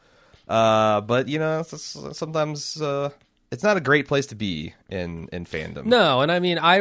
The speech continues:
Speaker 2: I would recommend, you know, don't, don't evangelize it so much to your friends because, you know, it is hit or miss, and God forbid they, they jump in on a miss episode,
Speaker 1: Yeah.
Speaker 2: uh, and they check out forever. I just think you need to embrace the idea that you're not watching this because it's a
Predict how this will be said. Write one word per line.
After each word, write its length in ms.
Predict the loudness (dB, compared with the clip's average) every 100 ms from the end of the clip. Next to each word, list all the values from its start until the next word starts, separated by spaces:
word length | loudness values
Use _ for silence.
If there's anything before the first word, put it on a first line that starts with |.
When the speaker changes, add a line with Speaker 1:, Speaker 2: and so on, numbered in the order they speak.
| 4 4
Speaker 2:
I 120 | 4
would 140 | 6
recommend, 540 | 2 0 -2 -2 -2 -2
you 120 | -2
know, 280 | -2 -4 -8 -12 0
don't, 300 | 2 2 -2 0
don't 200 | 2 2
evangelize 500 | 0 0 0 0 -2
it 60 |
so 120 | -6
much 200 | -6 -6
to 80 | -6
your 80 | -8
friends 380 | -6 -8 -8 -10
because, 500 | -10 -6 -6 -8 -16 _ _ _ _ _ _ _
you 160 | -2 2
know, 240 | 4 2
it 160 | 0 0
is 140 | 0
hit 100 | 2
or 80 | 0
miss, 460 | 0 0 -2 -6 -8
and 460 | -4 -4 -4 -6 -10 _ _ _ _ -20 _
God 240 | 0 0
forbid 320 | 0 0 0 2
they, 320 | 0 0 -4
they 220 | -4 -4 -6 -6
jump 260 | -4 -2
in 100 | -2
on 120 | -2
a 40 | -4
miss 280 | -4 -4 -6
episode, 580 | -8 -8 -8 -8 -8 -14 _ -10
Speaker 1:
Yeah. 240 | -10 -10 -10
Speaker 2:
uh, 280 | -4 -2 -2
and 140 | -2 -4
they 80 |
check 200 | -2 -2
out 200 | -2 -6
forever. 500 | -2 0 0 0 -2 0
I 200 | 0 0
just 180 | -2
think 240 | -4 -6 -6
you 60 |
need 220 | -6 -6 -4
to 160 | -4
embrace 440 | -2 0 0 0 -2
the 140 | 0
idea 260 | 0 0 -2
that 80 |
you're 140 | -2 -4
not 180 | -6 -4
watching 340 | -4 -4 -6
this 140 | -10
because 300 | -12 -10 -8
it's 240 | -8 -12
a 80 | -14